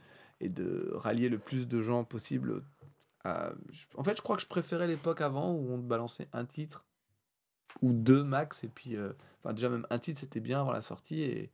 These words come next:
et tu, même souvent, le, le single sortait en même temps que l'album.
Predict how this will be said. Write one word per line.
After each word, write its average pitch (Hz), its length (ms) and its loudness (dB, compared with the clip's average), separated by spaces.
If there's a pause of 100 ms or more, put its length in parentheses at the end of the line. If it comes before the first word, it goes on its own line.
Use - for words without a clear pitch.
(600)
et - 80 -2
tu, 117 160 -4 (120)
même 143 200 4
souvent, 175 240 0
le, 165 200 2
le 120 200 -2
single 143 320 -2
sortait 143 320 -6
en 135 60 0
même 117 180 -2
temps 135 160 -2
que - 100 -8
l'album. 131 400 -2